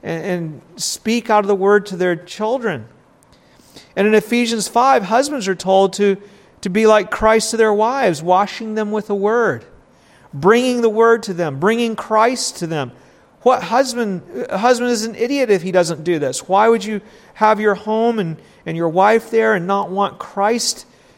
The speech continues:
to be ministered among you as the one who brings light and salvation to us? And Colossians three sixteen tells us to bring the word to each other.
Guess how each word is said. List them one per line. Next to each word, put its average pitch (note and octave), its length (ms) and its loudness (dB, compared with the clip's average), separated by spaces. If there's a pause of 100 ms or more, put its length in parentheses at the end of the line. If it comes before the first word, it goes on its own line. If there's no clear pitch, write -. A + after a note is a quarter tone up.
to F#3 120 -6
be F3 380 4
ministered F#3 840 -2
among F#3+ 420 -2
you F3 220 2
as D#3+ 280 0
the E3+ 80 -6
one F3+ 260 -2
who F3+ 140 -4
brings F#3 400 -6
light G3+ 460 -2 (220)
and F3 140 -8
salvation F#3+ 760 -2
to D3+ 160 -4
us? A2+ 360 -6 (880)
And F#3+ 100 -4
Colossians G3+ 600 2
three A3+ 200 -4
sixteen A#3 580 -6
tells F#3 280 0
us F3+ 160 0
to E3 100 -8
bring F#3+ 340 -4
the G3 60 -4
word G3+ 320 2
to G#3 140 -4
each G3+ 160 -6
other. G#3+ 360 2